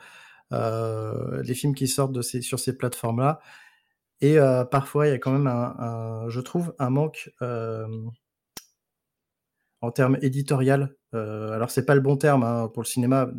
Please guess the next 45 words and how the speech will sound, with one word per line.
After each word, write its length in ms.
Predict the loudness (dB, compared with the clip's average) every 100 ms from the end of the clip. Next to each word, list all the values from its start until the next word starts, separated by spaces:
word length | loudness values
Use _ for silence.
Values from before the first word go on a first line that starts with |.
| -6
on 100 | -4
va 140 | -4
dire 220 | -4 -6
produc-, 340 | -6 -6 -6 -10 _ _
producteur. 580 | -6 -4 0 -2 -2 -6 -20 -2
Le, 140 | -2 0
le, 380 | 0 0 -2 0
la 160 | 0
production, 600 | 4 2 2 0 0 0 -6 -20 _ _
voilà, 220 | -2 -2
c'est 120 | -2 -2
la 60 |
production, 560 | 0 -2 -4 -2 -2 0
et 160 | 0
parfois, 320 | -2 -4 0 2
il 40 |
manque 180 | 2 2
des 100 | 0
choses. 280 | -2 -6 -8 _ _ _ _ _ _ _ _ _ _ _ _ -4
Parfois, 200 | 0 2
quand 120 | 2
tu 120 | 4 4
laisses 160 | 4
un 80 | 4
réalisateur 480 | 4 2 0 0 -2
trop 160 | 0
libre, 320 | 0 2 -2 -4 -12 -20 -20 -20 -20 _ _ _ _ 0
eh 120 | 4
ben, 160 | 6 6
il 140 | 6
rate 180 | 2 0
des 100 | 0
trucs, 240 | 0 0
parce 140 | -4 -4
qu'il 80 |
faut 100 | -6
pas 120 | -2 -2
oublier 240 | 0 -2
que 80 | -4
le 40 |
cinéma, 360 | -2 0 2 0
et 20 |
c'est 140 | -2
ça 120 | -6
que 80 | -8